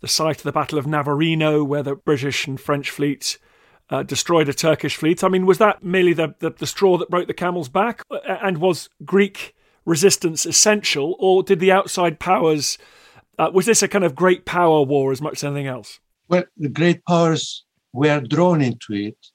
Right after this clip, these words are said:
Speaker 2: originally by their own antagonists. Once the revolution managed to survive and linger on, despite civil war among the Greeks, as it always happens in all revolutions,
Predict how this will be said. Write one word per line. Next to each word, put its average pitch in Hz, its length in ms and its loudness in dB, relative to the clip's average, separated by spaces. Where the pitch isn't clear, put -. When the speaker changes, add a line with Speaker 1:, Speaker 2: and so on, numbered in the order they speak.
Speaker 2:
originally 135 800 0
by 135 240 2
their 135 280 0
own 156 200 4
antagonists. - 960 -6
Once 151 480 0
the 131 140 0
revolution 139 520 -2
managed 147 520 0
to - 80 -4
survive 143 720 0
and 120 200 2
linger 143 400 4
on, 127 260 0
despite 160 760 0
civil 160 440 2
war 147 220 4
among 135 260 -2
the 123 80 -4
Greeks, 135 460 -2
as 143 200 -2
it 135 120 -8
always 139 280 2
happens 135 580 -4
in 135 120 0
all 165 200 4
revolutions, 107 800 -6